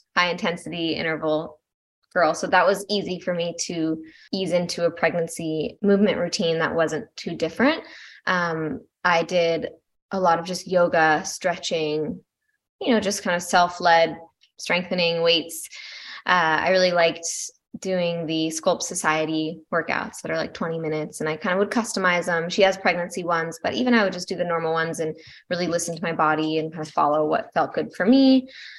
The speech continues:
I like to dance. I live on top of a four thousand foot, well, mountain's not four thousand feet that I live on, but, um, I'm at four thousand feet altitude, and the mountain is so steep.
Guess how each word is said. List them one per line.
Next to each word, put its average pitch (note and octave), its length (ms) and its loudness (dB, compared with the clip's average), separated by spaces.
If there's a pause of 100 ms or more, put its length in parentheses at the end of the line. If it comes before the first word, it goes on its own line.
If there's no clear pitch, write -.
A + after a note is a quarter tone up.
(220)
I F#3 60 4
like E3 200 4
to F#3 80 -6
dance. G#3 800 2 (400)
I D#3 120 -2
live F3+ 360 0 (120)
on F3 240 0
top D#3+ 280 0
of D#3+ 140 0
a D#3 340 2 (320)
four F#3+ 160 4
thousand E3 580 0 (280)
foot, D#3+ 300 0
well, D3 340 -2 (140)
mountain's D#3+ 320 0
not - 160 -4
four D3+ 120 -2
thousand - 360 -6
feet - 280 -8
that - 140 -4
I - 260 -6
live F3 160 0
on, D3+ 220 -4
but, - 220 -4 (380)
um, D#3+ 200 2
I'm G3+ 100 4
at F#3+ 140 2
four F3+ 160 2
thousand E3+ 340 -2
feet - 300 -6 (400)
altitude, D#3+ 500 -4
and D3 460 -6 (600)
the F3+ 120 -6
mountain D#3+ 320 0
is D3 240 -6 (400)
so E3 520 2
steep. - 480 -10